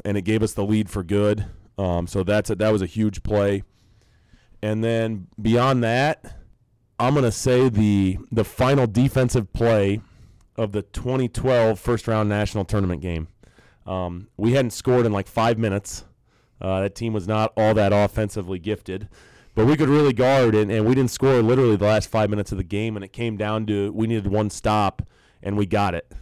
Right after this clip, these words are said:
You know, and so those big games are always gonna probably be more prevalent in my mind.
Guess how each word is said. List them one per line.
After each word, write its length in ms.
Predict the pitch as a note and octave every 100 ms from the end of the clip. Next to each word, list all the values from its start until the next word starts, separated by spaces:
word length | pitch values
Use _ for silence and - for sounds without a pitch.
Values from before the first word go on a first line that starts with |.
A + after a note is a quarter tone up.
| - -
You 140 | G#2
know, 240 | G2+ G#2
and 100 | G#2
so 140 | - A2
those 220 | A2+ G#2
big 240 | F#2 A#2+ G#2
games 360 | A2+ A#2 F#2+
are 60 | G#2
always 220 | G#2+ F#2+
gonna 320 | G#2 G2 F#2 - _ _ _ -
probably 300 | A2+ A2 G#2
be 120 | G#2
more 160 | G#2 G2
prevalent 460 | - G#2 F#2+ F#2+
in 60 | F2
my 140 | F2+
mind. 360 | F2 F2 E2+